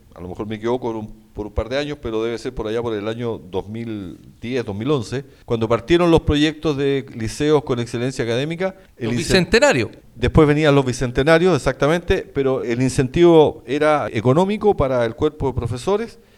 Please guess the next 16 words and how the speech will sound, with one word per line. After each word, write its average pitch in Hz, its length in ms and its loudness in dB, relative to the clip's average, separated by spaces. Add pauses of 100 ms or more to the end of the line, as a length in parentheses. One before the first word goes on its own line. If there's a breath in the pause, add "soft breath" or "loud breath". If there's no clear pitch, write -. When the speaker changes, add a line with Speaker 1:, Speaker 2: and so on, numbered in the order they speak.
(240 soft breath)
Speaker 1:
y 156 240 -6
de 139 140 -4
presupuesto, 170 880 -4
más 139 140 -6
recursos 165 460 -6
para 143 260 -2
el 135 80 -4
liceo, 147 480 -2
para 117 160 -4
implementar 110 520 -10
canchas, 123 460 -4
gimnasio, 104 500 -10
etcétera. 82 300 -16 (480 soft breath)
Y 120 160 -4
había 180 540 0
una 135 400 -4